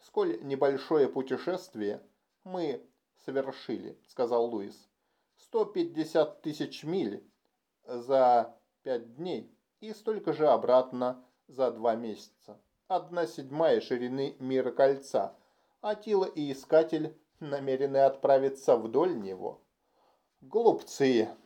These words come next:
мы так и не увидели стену, а они её увидят. Интересно, что ещё прошло мимо нас? Если корабли мира кольца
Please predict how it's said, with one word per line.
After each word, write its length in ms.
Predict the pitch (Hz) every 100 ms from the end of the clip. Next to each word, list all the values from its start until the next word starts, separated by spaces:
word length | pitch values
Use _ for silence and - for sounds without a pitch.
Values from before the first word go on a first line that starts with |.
| -
мы 280 | 220 226 170
так 260 | 156 139
и 60 | 123
не 100 | 120
увидели 500 | 120 113 113 110 107
стену, 560 | 110 - 104 95 98 - _
а 240 | 170 170 170
они 260 | 170 170
её 220 | 120 123
увидят. 600 | 135 143 139 165 101 95 - _ _ _ -
Интересно, 720 | 220 220 202 170 - 104 98
что 220 | - 190
ещё 440 | 180 175 - 170
прошло 460 | - 117 120 135 120
мимо 300 | 120 127 135
нас? 420 | 131 101 - - _ _ _
Если 380 | 131 160 156 151
корабли 540 | 151 151 151 156 151 165
мира 320 | 147 151 143
кольца 640 | 147 147 143 - 143 135